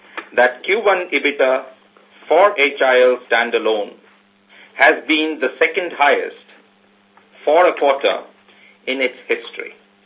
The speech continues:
On a consolidated basis, we have achieved fifty-three percent growth in top line during the quarter,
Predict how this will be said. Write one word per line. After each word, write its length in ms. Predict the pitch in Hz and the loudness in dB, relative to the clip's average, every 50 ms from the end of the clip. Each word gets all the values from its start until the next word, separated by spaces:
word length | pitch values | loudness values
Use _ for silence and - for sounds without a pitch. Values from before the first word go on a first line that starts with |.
| _ _ _ _ _ _ _ _ _ _ _ _ _ _ _ _ _ _ _ _ _ _ _ _ _ _ _ _ _ _ _ _ - | _ _ _ _ _ _ _ _ _ _ _ _ _ _ _ _ _ _ _ _ _ _ _ _ _ _ _ _ _ _ _ _ 0
On 140 | 139 156 170 | 2 2 2
a 100 | 175 - | 2 2
consolidated 800 | - 165 170 - - 208 220 233 240 226 220 220 226 233 226 - | 2 0 0 2 2 4 4 4 6 6 4 4 2 -2 0 0
basis, 380 | 202 196 190 - - 233 254 247 - - - _ _ _ _ _ _ _ _ _ _ _ _ _ _ _ | 2 2 2 0 -2 -4 -4 -4 -8 -16 -20 _ _ _ _ _ _ _ _ _ _ _ _ _ _ _
we 80 | 139 160 | 2 2
have 140 | 165 151 | 4 4
achieved 400 | 160 156 - - 170 165 165 - - _ _ _ | 2 0 0 -2 -4 -4 -4 -8 -16 _ _ _
fifty-three 560 | - 190 190 - - 196 180 - - 190 185 - | -4 -2 -2 -2 -8 -10 -10 -6 -4 -4 -2 0
percent 380 | 170 160 156 - 165 156 143 | 0 0 0 0 -6 -8 -4
growth 240 | 135 143 143 143 143 | -2 -2 -2 -2 -4
in 160 | 156 139 131 | -6 -6 -2
top 220 | - 131 127 127 135 | -2 -2 -2 0 -2
line 260 | 135 135 135 135 127 | -2 -2 -2 -4 -4
during 260 | 131 127 127 131 131 | -6 -6 -6 -6 -10
the 100 | 127 123 | -12 -8
quarter, 440 | - - 123 123 - 156 165 226 | -2 -2 -2 0 0 -2 -6 -6